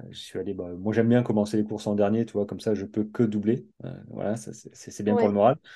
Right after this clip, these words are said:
Speaker 1: Euh, mais ceci étant dit, euh, quand tu peux pas doubler au début, que tu te suis en file indienne, euh, parce que là,
Speaker 2: Ouais.
Speaker 1: là, c'est un single, monotrace, et que tu,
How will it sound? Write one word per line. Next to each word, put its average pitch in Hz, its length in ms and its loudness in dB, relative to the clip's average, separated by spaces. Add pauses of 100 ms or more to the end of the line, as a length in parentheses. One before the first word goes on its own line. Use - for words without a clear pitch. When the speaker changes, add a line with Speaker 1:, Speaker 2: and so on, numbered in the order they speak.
(240)
Speaker 1:
Euh, 113 600 6
mais 127 100 4
ceci 131 300 0
étant 131 240 2
dit, 143 280 2
euh, 123 240 4
quand 117 220 -4
tu - 120 -16
peux 131 100 0
pas 143 120 2
doubler 127 240 2
au 120 40 4
début, 120 360 2
que 123 100 -4
tu 110 180 -10
te - 60 -16
suis - 200 -2
en 120 100 2
file 117 200 0
indienne, 113 460 2 (560)
euh, 107 380 4
parce - 240 -4
que 110 100 0
là, - 200 6
Speaker 2:
Ouais. - 40 0
Speaker 1:
là, 92 140 -4
c'est - 520 -20
un - 100 -8
single, 113 540 4
monotrace, 110 760 0 (420)
et 127 120 4
que 143 100 0
tu, 131 180 -6